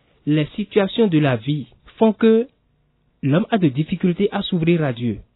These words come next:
L'homme met des barrières. L'homme a des prévisions. L'homme fait des programmes.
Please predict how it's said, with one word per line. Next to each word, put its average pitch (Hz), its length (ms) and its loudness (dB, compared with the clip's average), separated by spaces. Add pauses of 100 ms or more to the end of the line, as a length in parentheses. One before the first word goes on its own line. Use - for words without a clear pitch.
(280)
L'homme 170 280 2
met 180 140 2
des 143 140 0
barrières. 139 540 0 (340)
L'homme 147 260 2
a 202 100 -2
des 160 120 0
prévisions. 147 600 0 (340)
L'homme 175 180 2
fait 202 160 0
des 151 120 0
programmes. 147 460 0